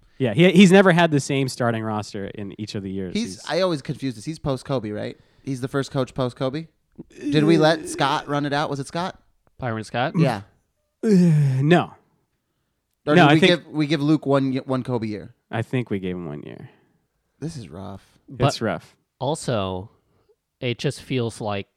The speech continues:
Speaker 3: Kobe, or like, uh, Magic and Pelinka aren't pulling strings that need to be pulled and are just looking for, "Oh, we got LeBron.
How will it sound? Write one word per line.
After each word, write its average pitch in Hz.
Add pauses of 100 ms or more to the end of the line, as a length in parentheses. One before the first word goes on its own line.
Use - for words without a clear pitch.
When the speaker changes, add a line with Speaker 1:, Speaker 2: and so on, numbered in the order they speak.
(160)
Speaker 3:
Kobe, 101 (120)
or 120
like, 117
uh, 110
Magic 107
and 104
Pelinka 104 (380)
aren't 110
pulling 104
strings 101
that 98
need 98
to 95
be 95
pulled 95
and 98
are 98
just 101
looking 98
for, 95
"Oh, 127
we 127
got 139
LeBron. 104